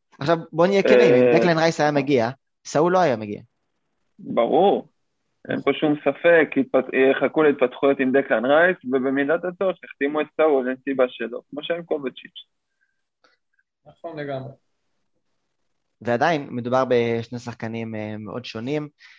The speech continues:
Speaker 1: אה, שאמורים לתת מין תרומה יחסית שונה ל-, לצ'לסי, אבל, אה, דנו בזה בהרחבה לפני כן.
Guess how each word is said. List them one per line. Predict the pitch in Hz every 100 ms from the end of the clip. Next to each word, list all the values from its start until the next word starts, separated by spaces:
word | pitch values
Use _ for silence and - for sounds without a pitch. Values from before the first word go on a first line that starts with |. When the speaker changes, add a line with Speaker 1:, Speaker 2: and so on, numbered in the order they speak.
| _ _ -
Speaker 1:
אה, | 107 98 101 101 104
שאמורים | 104 107 117
לתת | 120 117 117
מין | 123 151
תרומה | 147 113 120 117
יחסית | 110 110 120 104
שונה | 110 104
ל-, | 101 87 - - -
לצ'לסי, | - 107 127 135 131
אבל, | 107 90
אה, | - - _ _ _ _ _ -
דנו | 123 127
בזה | 123 120 120
בהרחבה | 117 117 117 117 127
לפני | 120 165 165
כן. | 165